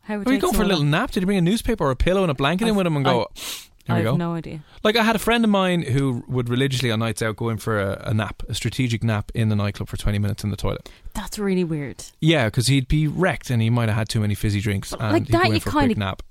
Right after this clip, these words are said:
Speaker 1: you don't get, but you can understand. But somebody that just spends, like, I mean, I used to have fights with this person over embarrassing me because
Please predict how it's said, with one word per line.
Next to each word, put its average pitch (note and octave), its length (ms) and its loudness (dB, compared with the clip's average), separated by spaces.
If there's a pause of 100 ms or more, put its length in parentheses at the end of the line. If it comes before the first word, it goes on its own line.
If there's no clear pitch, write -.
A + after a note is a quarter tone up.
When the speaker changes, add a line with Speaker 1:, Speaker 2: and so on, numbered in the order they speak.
Speaker 1:
you A3+ 140 -6
don't C#4 260 -4
get, G3 300 -2
but F#3 120 -2
you E3+ 80 -6
can F#3+ 120 -2
understand. F3+ 720 -4
But F3 140 -10
somebody B3+ 280 -4
that G#3 220 -2
just F#3+ 260 -4
spends, E3+ 680 -2 (500)
like, A#3+ 100 -6
I A3+ 60 2
mean, C#4+ 140 2
I D#4 80 0
used E4+ 120 -4
to A#3+ 60 -4
have F3 80 -6
fights B3+ 360 -6
with B3 100 -10
this F3+ 120 -10
person D#3+ 460 -6 (100)
over D#3+ 380 -2 (240)
embarrassing F#3 640 0
me D3 100 -2
because D#3 420 -4